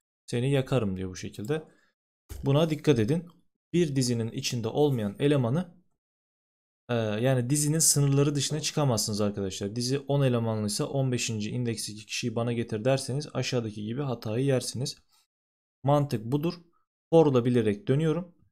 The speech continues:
S-, her bir i'deki değeri koyuyorum oraya. Sıfırıncı indeksteki kişi getir, beşinci indeksteki kişi getir. Bu şekilde dönüyorum. Bu şekilde kullanılıyor.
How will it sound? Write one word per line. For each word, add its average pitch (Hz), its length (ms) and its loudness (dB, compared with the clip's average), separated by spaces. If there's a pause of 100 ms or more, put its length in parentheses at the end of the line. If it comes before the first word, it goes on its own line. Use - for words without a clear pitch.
(280)
S-, - 280 -4
her 165 300 2
bir 120 240 0
i'deki 131 480 2
değeri 135 540 4 (400)
koyuyorum 110 460 4
oraya. 143 380 -2
Sıfırıncı 127 560 -2
indeksteki 113 480 -4
kişi 95 220 -8
getir, 123 400 -8
beşinci 135 340 0
indeksteki 104 440 -6
kişi - 220 -8
getir. 135 280 -6
Bu 139 60 -2
şekilde 101 420 -6
dönüyorum. 151 420 0 (340)
Bu 170 60 -2
şekilde 135 440 -4
kullanılıyor. 139 600 2